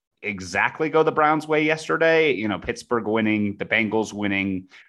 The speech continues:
especially that game over the Broncos. That one would have been really nice for the Browns to get. Uh, the Ravens did lose. So basically, the Browns are playing if, for first place. If they win today, they'll be in first. But if they lose, they will be in last.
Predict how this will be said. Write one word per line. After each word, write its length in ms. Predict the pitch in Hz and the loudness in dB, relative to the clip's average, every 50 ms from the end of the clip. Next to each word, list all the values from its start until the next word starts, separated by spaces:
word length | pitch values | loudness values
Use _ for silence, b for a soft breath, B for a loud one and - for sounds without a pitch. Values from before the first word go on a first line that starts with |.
| B B B - | B B B -6
especially 500 | 104 - - 120 110 - - 104 101 98 | -6 -2 0 0 0 0 0 0 0 0
that 240 | 92 95 98 98 - | 2 0 0 0 -2
game 240 | 104 101 95 90 92 | -4 -4 -2 -2 -4
over 140 | 92 92 | -6 -6
the 80 | 90 90 | -8 -8
Broncos. 580 | - - 110 113 110 104 - 110 101 92 90 - | -4 0 2 2 2 2 2 0 0 0 0 0
That 160 | 104 104 101 | -2 -2 -2
one 160 | 98 92 90 | -2 -4 -4
would 140 | 90 92 92 | -4 -4 -4
have 80 | 87 | -4
been 140 | 87 92 90 | -4 -4 -4
really 200 | 90 90 90 90 | -2 -2 -2 -2
nice 220 | 90 87 90 85 - | 0 -2 -2 -2 -4
for 80 | - | -10
the 60 | 90 | -10
Browns 340 | 82 - 95 90 90 87 - | -4 -2 0 0 0 -4 -6
to 80 | - 92 | -10 -10
get. 340 | 87 98 92 87 92 - B B B B B B B B B _ - | -4 -2 -2 -2 -2 -4 B B B B B B B B B _ 2
Uh, 200 | 165 170 165 165 | 4 4 4 4
the 320 | 151 151 160 160 143 156 | 2 2 2 2 2 2
Ravens 360 | 156 165 165 165 175 160 143 | 4 4 4 4 2 -2 -2
did 180 | - 151 147 123 | -2 -2 -2 0
lose. 340 | 117 113 113 120 135 135 - | 0 0 0 0 -2 -4 -6
So 400 | - - 139 127 120 123 117 - | 0 2 4 6 6 4 4 0
basically, 720 | - 131 147 143 - 170 - - 131 131 123 120 117 - _ _ _ _ _ | 0 -2 -2 0 0 -2 -2 0 0 0 0 0 -2 -8 _ _ _ _ _
the 140 | - 107 113 | -6 -6 -2
Browns 320 | 98 117 117 123 139 139 | 2 2 4 4 4 2
are 60 | 151 139 | 2 -2
playing 460 | - - 120 117 117 120 123 143 139 | -2 0 0 2 2 2 2 0 0
if, 220 | - 113 98 - - - 113 | 0 -4 -4 -6 -10 -12 -12
for 600 | - - - 117 113 113 117 117 120 120 120 117 | -12 -6 -4 -2 0 2 4 4 4 4 4 2
first 260 | 120 - 156 135 - | 2 2 0 0 2
place. 320 | - 214 208 - - - - - | 0 0 0 0 -4 -12 -10 -10
If 80 | 117 | -2
they 100 | 107 120 | -2 0
win 160 | 110 117 147 160 | 0 0 -2 -2
today, 320 | - 107 101 110 - - | -2 -2 -2 -2 -4 -2
they'll 120 | - 101 101 | -2 -2 0
be 100 | 107 113 | 0 0
in 100 | 113 110 | 0 0
first. 400 | - 170 165 170 - - _ - | 0 0 0 0 -2 -8 _ -6
But 120 | 104 101 | -4 -4
if 80 | 98 - | -2 -2
they 100 | 107 107 | 0 -2
lose, 400 | 104 104 107 120 123 123 - _ _ | 0 0 0 -2 -2 -4 -10 _ _
they 80 | - 101 | -6 -4
will 140 | 101 98 95 | -2 -2 -2
be 120 | 98 107 | -2 -2
in 80 | 104 98 | -2 -2
last. 460 | 95 85 82 101 - - - - - | -2 -4 -4 -6 -8 -16 -18 -20 -20